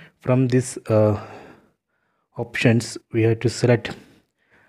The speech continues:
install unknown apps. So here we can see list of apps. If you are getting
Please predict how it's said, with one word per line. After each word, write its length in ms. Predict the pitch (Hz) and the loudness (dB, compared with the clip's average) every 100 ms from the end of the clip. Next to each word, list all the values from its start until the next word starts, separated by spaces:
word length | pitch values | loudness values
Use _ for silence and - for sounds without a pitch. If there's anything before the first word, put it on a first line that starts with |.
| _ _ - | _ _ -6
install 440 | 117 - 123 127 | -4 2 4 4
unknown 420 | 113 113 113 117 | 2 2 2 2
apps. 420 | 98 95 - - - - _ _ _ _ _ _ _ _ | 0 -6 -10 -18 -20 -20 _ _ _ _ _ _ _ _
So 140 | - 113 | -4 0
here 200 | 113 113 | 2 2
we 80 | |
can 160 | 110 113 | 0 -2
see 160 | - 120 | 0 2
list 320 | 110 110 - | 2 0 2
of 140 | 120 | 2
apps. 440 | 107 101 - - - _ _ _ _ _ _ _ _ _ _ _ _ - | 2 0 0 -4 -18 _ _ _ _ _ _ _ _ _ _ _ _ -12
If 180 | 113 135 | -2 4
you 120 | 139 | 4
are 20 | |
getting 640 | 131 127 - 139 143 - | 6 4 4 2 2 -2